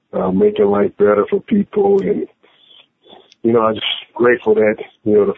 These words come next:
first year that they renamed this award after Walter Payton,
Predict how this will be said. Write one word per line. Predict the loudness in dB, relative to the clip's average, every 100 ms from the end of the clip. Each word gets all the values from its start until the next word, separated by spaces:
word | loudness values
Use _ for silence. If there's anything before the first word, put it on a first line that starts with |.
| 0
first | 0 0 0
year | 2 2 2 2
that | 0 0
they | 0
renamed | 0 0 2 2 2 2
this | 0 -2
award | -2 0 2 0 -4 _ _ _ _ _ -20 -10
after | -4 -2 -2 -2
Walter | 0 0 -2
Payton, | -8 -4 -2 -2